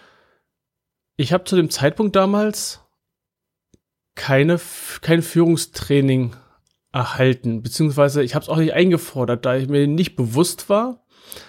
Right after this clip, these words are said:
zu dem Zeitpunkt nicht bewusst war, ähm, inwieweit mir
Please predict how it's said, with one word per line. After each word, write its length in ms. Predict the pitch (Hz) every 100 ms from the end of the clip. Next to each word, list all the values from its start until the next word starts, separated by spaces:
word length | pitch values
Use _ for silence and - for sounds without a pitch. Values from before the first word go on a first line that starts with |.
| _
zu 100 | -
dem 120 | 165
Zeitpunkt 360 | 135 208 180 202
nicht 160 | 196 -
bewusst 380 | 175 185 -
war, 280 | 190 175 175 - - - - - _ _ _ -
ähm, 480 | 143 147 147 147 120 -
inwieweit 680 | 165 151 135 175 175 170 -
mir 460 | 143 151 147 143